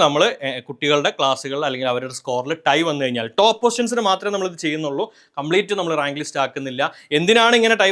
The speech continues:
ബ്രേക്ക് ചെയ്യുന്നതെന്ന് ചോദിച്ചു കഴിഞ്ഞാൽ കോമ്പറ്റീറ്റീവ് എക്സാമിൽ എല്ലാ കാലത്തും ഒരേ മാർക്ക് വരുന്നവർക്ക് തന്നെ, ഇപ്പോൾ കഴിഞ്ഞ വർഷം neet-ൻ്റെ ഒക്കെ കേസിൽ സിക്സ് ഫിഫ്റ്റി ടു സ്കോർ ചെയ്ത അഡ്മിഷൻ കിട്ടിയവരും കിട്ടാത്തവരുണ്ട്. കാരണം മാർക്ക് നോക്കിയിട്ടല്ല, അഡ്മിഷൻ റാങ്ക് നോക്കിയിട്ടാണ്.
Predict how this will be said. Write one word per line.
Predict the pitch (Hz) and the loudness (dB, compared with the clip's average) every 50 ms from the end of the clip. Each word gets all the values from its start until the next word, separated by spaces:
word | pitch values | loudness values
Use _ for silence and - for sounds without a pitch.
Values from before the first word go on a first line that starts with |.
| 180 | 2
ബ്രേക്ക് | 175 170 170 160 196 | 2 0 0 0 0
ചെയ്യുന്നതെന്ന് | 190 185 180 175 170 165 156 | -2 -2 -2 -4 -6 -4 -6
ചോദിച്ചു | 147 143 151 151 | -6 -2 -2 -2
കഴിഞ്ഞാൽ | 151 151 151 151 147 | -2 0 -2 -2 0
കോമ്പറ്റീറ്റീവ് | 139 139 147 160 156 165 156 180 170 160 | -2 0 0 -2 -4 -4 -4 -4 -4 -2
എക്സാമിൽ | - - 156 156 156 151 143 131 | -2 -4 -4 -2 -2 -2 -2 0
എല്ലാ | 139 156 170 156 156 | 2 2 2 2 2
കാലത്തും | 147 143 139 - 151 147 139 - - 127 | 0 0 0 -2 -4 -6 -6 -8 -8 -2
ഒരേ | 131 147 160 156 | -2 0 0 0
മാർക്ക് | 147 147 143 - 147 143 | 0 -2 -2 -2 -6 -6
വരുന്നവർക്ക് | 135 135 135 135 135 131 - 147 165 160 - - _ _ _ - | -6 -4 -4 -6 -6 -4 -4 -4 -4 -4 -6 -14 _ _ _ 0
തന്നെ, | 160 170 160 131 123 | 2 2 0 -2 -2
ഇപ്പോൾ | 139 151 147 151 | -4 -4 0 0
കഴിഞ്ഞ | 143 147 156 160 156 | 0 2 2 2 2
വർഷം | 139 - - 156 147 | 2 2 0 -2 -2
neet-ൻ്റെ | 147 139 143 156 160 147 | -2 -4 -2 -4 -2 -2
ഒക്കെ | 156 151 151 147 | -2 -2 -2 -2
കേസിൽ | 143 - 147 147 143 - | -2 -2 -4 -6 -6 -4
സിക്സ് | 175 170 - - - 170 | -6 -8 -8 -8 -6 -6
ഫിഫ്റ്റി | 156 - - - 185 185 170 - _ - | -6 -6 -6 -4 -4 -4 -4 -4 _ 0
ടു | 202 165 - - - _ _ _ _ _ - | 2 2 2 0 -8 _ _ _ _ _ -10
സ്കോർ | _ - 160 165 180 190 185 160 | _ 2 4 6 6 4 4 0
ചെയ്ത | 170 160 160 165 170 170 - 143 | 0 -2 0 0 0 0 0 -4
അഡ്മിഷൻ | 143 143 156 165 135 170 175 170 - | -8 -6 -8 -8 -8 -8 -10 -6 -6
കിട്ടിയവരും | 160 160 - 202 208 202 214 220 240 254 247 - | -8 -6 2 4 6 6 6 6 4 2 -2 -8
കിട്ടാത്തവരുണ്ട്. | 147 - 175 170 175 170 185 175 160 143 131 127 139 | -4 2 2 2 2 4 2 2 2 0 -2 2 2
കാരണം | 139 143 156 160 156 - 135 147 | 2 2 2 0 -4 -2 0 2
മാർക്ക് | 156 175 202 208 - 233 196 | 4 4 4 4 4 2 2
നോക്കിയിട്ടല്ല, | 175 165 - 170 165 160 151 151 151 143 | 2 0 -2 -4 -4 -2 -2 0 0 -2
അഡ്മിഷൻ | 139 147 139 - 160 151 147 | -2 -4 -8 -6 -6 -4 -2
റാങ്ക് | 143 147 147 147 147 135 | -2 -2 -2 -2 -6 -6
നോക്കിയിട്ടാണ്. | 127 120 - 131 120 127 117 113 127 | -6 -8 -10 -12 -12 -10 -10 -10 -10